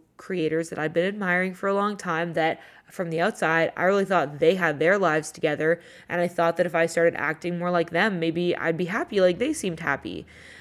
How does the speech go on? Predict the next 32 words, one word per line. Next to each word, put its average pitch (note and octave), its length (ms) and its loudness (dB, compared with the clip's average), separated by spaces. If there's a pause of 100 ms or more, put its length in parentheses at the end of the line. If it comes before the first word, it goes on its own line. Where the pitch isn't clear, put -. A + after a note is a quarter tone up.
(180)
I, F3+ 140 6
I - 120 -2
really G3 280 2
thought F#3+ 240 -2
that D3+ 140 -12
this F3+ 180 -4
was F3 140 -8
gonna E3+ 180 -2
be E3+ 100 0
the E3+ 120 -4
solution E3 720 -4
to E3+ 180 -8
my D#3 160 -8
overwhelm, D#3 840 -2
to D#3+ 240 -6
my D3 140 -8
burnout, D3+ 420 -8
which F2+ 180 -8
I - 60 -8
didn't D#3 200 -8
even - 180 -18
really - 300 -16
realize F#3 460 -2
it G3 40 -2
was F#3 140 -4
burnout F#3+ 320 0
at F#3+ 60 -2
the F#3 80 -6
time. G3 480 -2 (520)
Uh, F#3 220 4
but F3 200 -2
then, F3+ 360 2